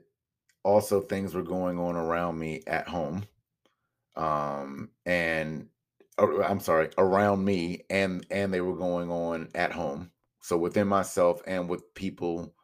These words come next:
I love around me and relationships I was in. And it was so dark.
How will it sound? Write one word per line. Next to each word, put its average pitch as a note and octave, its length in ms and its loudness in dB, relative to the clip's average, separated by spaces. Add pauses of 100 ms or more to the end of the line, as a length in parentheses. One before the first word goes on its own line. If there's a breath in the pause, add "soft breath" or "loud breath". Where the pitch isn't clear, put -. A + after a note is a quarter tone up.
(200)
I F2+ 100 4
love F2 280 4
around D#2 360 -2
me C#2+ 260 -10 (240)
and E2 220 -2
relationships E2 640 -2
I D2+ 80 0
was D2+ 220 -4
in. C#2 260 -10 (800 loud breath)
And F2+ 800 2 (2000)
it F2+ 160 0
was D2+ 160 -8
so D#2 240 -4
dark. D2+ 480 -2